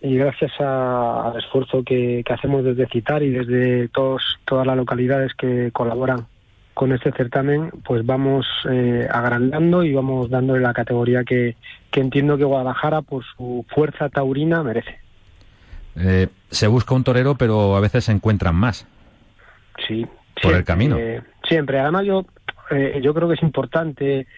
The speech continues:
Speaker 1: triunfar en este tipo de certámenes, porque ayudan a los chavales a conseguir objetivos, pero no por no ganarlo no van a dejar de existir en el toreo. Hay,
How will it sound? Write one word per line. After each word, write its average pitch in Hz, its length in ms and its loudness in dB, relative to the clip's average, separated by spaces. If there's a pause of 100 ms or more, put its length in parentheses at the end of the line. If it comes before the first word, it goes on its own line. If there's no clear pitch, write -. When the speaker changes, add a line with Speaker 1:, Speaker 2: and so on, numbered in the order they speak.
(320)
Speaker 1:
triunfar 139 420 0
en 135 160 -2
este 135 220 -2
tipo 131 260 0
de 127 80 2
certámenes, 143 640 -4
porque 110 500 -6
ayudan 127 680 0
a 120 80 0
los 120 160 -4
chavales 117 440 -4
a 117 60 0
conseguir 117 400 -10
objetivos, 135 480 0 (540)
pero 113 960 0
no 127 220 4
por 156 260 0
no 151 200 0
ganarlo 147 600 0
no 139 200 -2
van 127 160 0
a 120 60 -2
dejar 117 220 -2
de 113 80 -2
existir 120 320 -2
en 110 60 0
el 104 120 -4
toreo. 117 300 0
Hay, 113 100 0